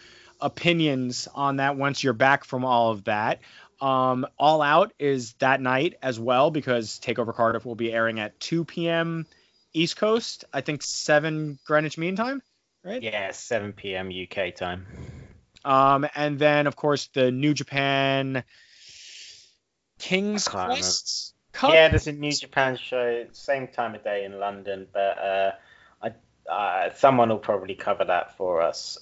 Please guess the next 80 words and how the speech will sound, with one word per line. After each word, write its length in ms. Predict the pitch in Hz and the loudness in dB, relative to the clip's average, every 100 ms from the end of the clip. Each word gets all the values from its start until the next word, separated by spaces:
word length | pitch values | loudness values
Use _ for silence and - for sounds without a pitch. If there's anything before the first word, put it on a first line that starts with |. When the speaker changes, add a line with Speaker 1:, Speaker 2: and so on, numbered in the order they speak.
| - 85 | -12 -6
Speaker 2:
uh, 220 | 80 78 | -4 -4
Rogue 280 | - 101 101 | -2 -2 -2
Opinions. 380 | - 151 156 143 | 0 2 2 2
If 100 | 151 | 2
they 100 | 175 | 2
don't, 320 | 185 202 160 | 4 4 4
then 260 | 196 202 196 | 2 2 0
sorry, 440 | - 220 214 127 | 0 2 6 4
you 160 | 101 107 | 2 -4
can 160 | 123 | -4
put 180 | 117 117 | 0 0
us 140 | 101 127 | 0 -2
in 60 | |
the 60 | 117 | 0
Hall 140 | 120 | 2
of 100 | 120 | 2
Fame 220 | 120 113 98 | 4 2 2
for 80 | |
being 180 | - 101 92 | -4 -4 -2
big 200 | 104 95 | -4 -4
leaguers. 380 | 90 87 82 - | -6 -8 -12 -10
But, 140 | 95 | -2
um, 360 | 95 95 95 98 - - _ | 2 2 0 -6 -12 -20 _
yeah, 180 | 143 120 | 6 6
<laughs> 0 | |
we, 240 | 117 - 131 - - | 6 -2 -6 -6 0
we 100 | 123 | 6
might 140 | 143 | 8
Speaker 1:
I 20 | |
mean, 80 | 240 | 6
listen, 180 | 240 208 | 4 4
Speaker 2:
big 80 | - | 4
Speaker 1:
if 60 | 120 | 2
Speaker 2:
league 100 | 120 | 0
Speaker 1:
nobody 200 | 220 208 | 2 2
Speaker 2:
New 80 | 190 | 0
Japan. 340 | - - 110 - | -2 -2 0 0
<laughs> 80 | 226 | 0
Speaker 1:
if, 960 | 226 - - - 240 185 - - - - | 2 6 4 4 0 0 -2 -10 -8 4
yeah, 160 | 156 | 6
we're 60 | 151 | 6
gonna 140 | 156 | 4
big 220 | 139 147 135 | 2 0 0
league 160 | 135 | -4
New 80 | 131 | -2
Japan. 180 | 123 135 - - | -2 -4 -4 -8
If 160 | 175 156 | -2 2
nobody 340 | 185 233 254 | 4 4 6
else 180 | 233 208 | 6 8
wants 200 | 208 190 | 6 2
to 60 | 165 | 4
do 140 | 156 | 6
it, 40 | 143 | 8
I'll 140 | 135 | 6
do 180 | 117 117 | 4 2
it. 120 | 123 | 2
Uh, 260 | 120 123 120 | 4 4 4
you, 180 | 117 135 | 2 -4
so 140 | 127 156 | -2 0
you, 80 | 160 | 0
Speaker 2:
Yeah. 40 | |
Speaker 1:
maybe 220 | 165 185 185 | 2 0 2
you 80 | |
Speaker 2:
Me 60 | 185 | 8
Speaker 1:
might 120 | 180 | 10
Speaker 2:
and 160 | 180 175 | 10 8
Jimmy 340 | 170 147 131 | 6 6 6
will 80 | 120 | 4
do 120 | 113 | 2
it. 240 | 104 98 - _ | 0 -2 -4 _
We 140 | 135 147 | -2 2
will 100 | 147 | 4
Speaker 1:
Oh, 100 | 175 | 6
Speaker 2:
do 60 | 180 | 6
it. 20 | |
Speaker 1:
that'd 120 | 208 | 6
Speaker 2:
We 80 | 139 | 4
Speaker 1:
be 40 | |
Speaker 2:
don't, 160 | 135 127 | 0 0
Speaker 1:
great. 360 | 175 190 185 | 2 4 4